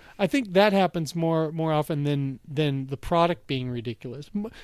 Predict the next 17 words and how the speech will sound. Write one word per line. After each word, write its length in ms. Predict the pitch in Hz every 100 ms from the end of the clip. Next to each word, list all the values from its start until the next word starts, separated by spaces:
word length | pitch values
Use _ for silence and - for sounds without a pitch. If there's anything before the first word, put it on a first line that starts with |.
| -
ninety-five 1200 | 226 254 269 254 233 214 190 - 180 190 185 170
to 140 | - 156
ninety-eight 340 | 165 170 165 151
percent 240 | 151 170
of 80 | 143
the 20 |
time, 160 | 147 151
I 60 | 143
think 240 | 165 -
the 80 | 147
product 400 | - 196 180 -
is 120 | 139
just 180 | 165 -
fine 240 | 147 139
to 60 | 139
be 120 | 135
advertised, 720 | 139 131 - 143 131 123 -